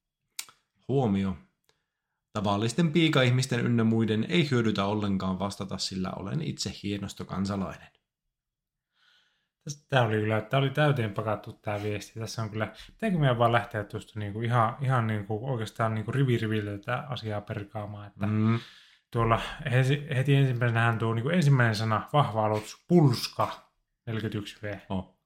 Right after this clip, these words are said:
Speaker 2: valtion virkamies. Et
Speaker 1: Si-
Speaker 2: kyllä tekee vaikutuksen.
Speaker 1: <laughs> Kyllä siinä tulee heti semmonen, tiedätkö, jos oot sen kummelin verotarkastajasketsin nähnyt, kun
Speaker 2: Kyllä.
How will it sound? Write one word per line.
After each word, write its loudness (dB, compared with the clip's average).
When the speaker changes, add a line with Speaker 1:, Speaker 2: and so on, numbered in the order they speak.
Speaker 2:
valtion -2
virkamies. -10
Et 2
Speaker 1:
Si- -10
Speaker 2:
kyllä 6
tekee 2
vaikutuksen. 2
Speaker 1:
<laughs> -20
Kyllä 0
siinä 4
tulee 2
heti 0
semmonen, -4
tiedätkö, -6
jos -6
oot -4
sen -2
kummelin 2
verotarkastajasketsin -4
nähnyt, -12
kun -20
Speaker 2:
Kyllä. -8